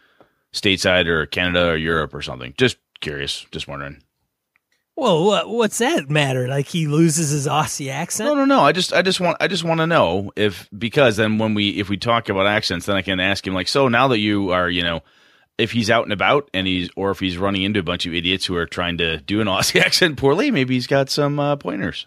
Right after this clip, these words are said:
Speaker 1: I don't know.
Speaker 2: Brett,
Speaker 1: I was
Speaker 2: see,
Speaker 1: just
Speaker 2: Brett
Speaker 1: kidding.
Speaker 2: has an accent.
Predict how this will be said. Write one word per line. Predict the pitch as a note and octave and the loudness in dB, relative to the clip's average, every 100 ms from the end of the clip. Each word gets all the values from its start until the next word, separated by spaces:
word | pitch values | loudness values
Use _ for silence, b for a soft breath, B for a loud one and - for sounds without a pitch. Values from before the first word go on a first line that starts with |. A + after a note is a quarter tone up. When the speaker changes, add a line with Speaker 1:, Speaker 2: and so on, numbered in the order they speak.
| - | -14
Speaker 1:
I | C3+ | -12
don't | D#3 | -12
know. | D#3 - _ b - | -16 -20 _ b -4
Speaker 2:
Brett, | F#3 A#3 | -2 2
Speaker 1:
I | |
was | E3+ | 2
Speaker 2:
see, | D3 | 2
Speaker 1:
just | G3+ | 0
Speaker 2:
Brett | G#3 C#4 | 0 2
Speaker 1:
kidding. | B3 | 2
Speaker 2:
has | E3+ E3+ | 2 0
an | |
accent. | D3 D3 - F3+ G#3 | -2 -4 -2 -2 -4